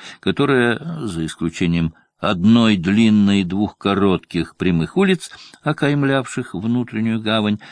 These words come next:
представляла собой чарующий лабиринт извилистых дорог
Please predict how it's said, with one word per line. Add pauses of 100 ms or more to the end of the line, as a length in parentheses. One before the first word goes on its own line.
(160)
представляла
собой
чарующий
лабиринт
извилистых
дорог